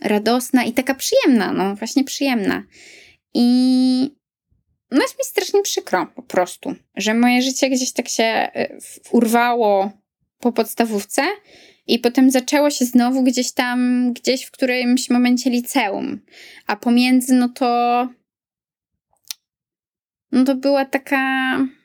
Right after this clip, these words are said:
no taka, taka mroczna bardzo kraina. Oczywiście wydarzyły się też wtedy dobre rzeczy. Jakby poznałam, em,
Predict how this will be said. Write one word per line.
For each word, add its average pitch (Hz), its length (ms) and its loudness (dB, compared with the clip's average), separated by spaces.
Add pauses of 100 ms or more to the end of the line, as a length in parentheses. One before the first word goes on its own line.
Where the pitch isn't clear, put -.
(600)
no 254 220 2
taka, 262 300 -4
taka 269 300 -2
mroczna 277 520 4
bardzo - 380 -2
kraina. - 520 -8 (480)
Oczywiście 262 340 -2
wydarzyły 285 380 2
się - 80 -8
też 233 140 -4
wtedy 226 180 -2
dobre 220 240 0
rzeczy. 175 380 -4 (180)
Jakby 202 440 -2
poznałam, 202 760 0 (800)
em, 180 640 0